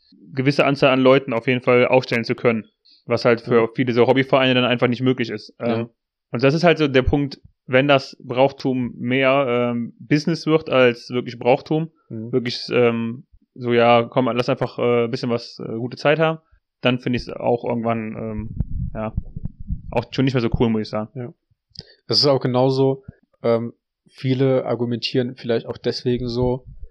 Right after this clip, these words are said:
Speaker 2: Ist auch fragwürdig, ob das ein Brauchtum ist, aber auch jetzt, äh, in, in der heutigen Zeit, äh, auch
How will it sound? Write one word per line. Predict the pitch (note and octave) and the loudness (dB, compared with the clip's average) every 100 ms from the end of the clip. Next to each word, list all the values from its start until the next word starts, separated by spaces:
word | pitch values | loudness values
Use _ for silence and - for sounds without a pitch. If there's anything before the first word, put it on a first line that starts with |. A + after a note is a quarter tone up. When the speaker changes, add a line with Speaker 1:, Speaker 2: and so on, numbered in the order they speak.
| - - - - - - - - - - - - - - - - - | -18 -20 -16 -16 -12 -12 -10 -10 -6 -6 -6 -12 -8 -10 -10 -14 -8
Speaker 2:
Ist | - E3 | -2 0
auch | D#3 | 0
fragwürdig, | - C#3 - D#3 C#3 | 0 0 2 0 0
ob | - | -2
das | B2+ B2 | -2 -4
ein | |
Brauchtum | A2 A2 C#3+ - C#3+ | 2 2 2 0 -4
ist, | C3 A#2 | -2 -2
aber | A2 G#2 | 0 0
auch | G#2+ - | 0 -2
jetzt, | A2 - - | -6 -6 -8
äh, | A#2+ A2 A2 | -4 -4 -4
in, | A#2+ A2 | -6 -10
in | A#2+ | -8
der | A2 | -2
heutigen | A2 B2+ C3+ B2 | 0 -2 -4 -8
Zeit, | - A2+ A#2 - | -2 0 0 -2
äh, | |
auch | C#3 G#2+ A2 G#2 | -6 -4 -4 -6